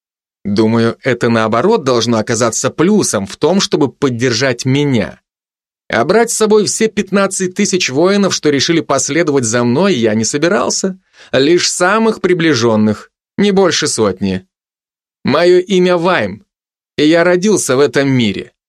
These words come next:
А теперь займу место повелителя Орды и встану в один ряд с другими повелителями. Сперва тебе необходимо будет доказать это оркам, разобраться с другими претендентами на это место. Я Тифрит,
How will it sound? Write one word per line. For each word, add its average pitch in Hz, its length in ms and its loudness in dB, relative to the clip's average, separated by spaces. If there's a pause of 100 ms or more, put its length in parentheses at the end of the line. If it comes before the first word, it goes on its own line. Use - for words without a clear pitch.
(280)
А 117 160 0
теперь 180 420 2
займу 160 440 0
место 180 340 0
повелителя 165 600 2
Орды 160 580 0 (160)
и 120 120 0
встану 156 380 0
в 147 60 2
один 151 240 0
ряд 180 200 2
с 120 80 -6
другими 156 520 0
повелителями. 107 960 -2 (1400)
Сперва - 680 -2
тебе 156 340 -2
необходимо 147 640 0
будет 135 320 -2
доказать 135 640 0
это 127 220 -2
оркам, 107 720 -4 (420)
разобраться 143 680 2
с 143 60 -4
другими 165 440 2
претендентами 147 800 0
на 170 180 2
это 156 260 0
место. 151 540 0 (600)
Я 190 360 0
Тифрит, 180 720 -4